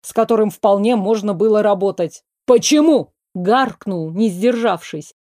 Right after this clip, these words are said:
Рванул нервно ворот рубашки. Это сколько работы-то привалило! И ладно он, но корона куда смотрит?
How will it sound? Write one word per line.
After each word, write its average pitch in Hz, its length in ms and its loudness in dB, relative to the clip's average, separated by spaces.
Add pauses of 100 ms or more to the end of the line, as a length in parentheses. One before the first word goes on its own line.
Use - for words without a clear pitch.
(160)
Рванул 247 560 0
нервно 226 680 -2
ворот 220 400 0
рубашки. 196 640 -4 (200)
Это 226 520 -4
сколько - 640 -6
работы-то 302 840 -2
привалило! 285 840 0 (340)
И 240 120 2
ладно 262 420 2
он, 247 420 2
но 220 160 0
корона 254 680 0
куда 294 420 2
смотрит? 226 680 -2